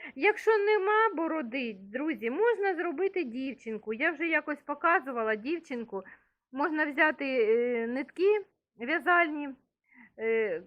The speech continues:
любого кольору, там, молочного, рижого, яко-, який вам буде до вподоби.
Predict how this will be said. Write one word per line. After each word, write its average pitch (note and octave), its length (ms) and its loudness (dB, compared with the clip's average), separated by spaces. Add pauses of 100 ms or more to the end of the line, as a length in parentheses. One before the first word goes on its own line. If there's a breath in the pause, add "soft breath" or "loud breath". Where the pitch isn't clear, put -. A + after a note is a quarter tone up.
любого C4 420 2
кольору, C4 420 4
там, A#3+ 180 0
молочного, C4 960 2
рижого, C4 880 0
яко-, C#4 320 -2
який D4+ 380 -2
вам C4 220 -4
буде B3 260 -6
до B3 140 -4
вподоби. F#3+ 560 -4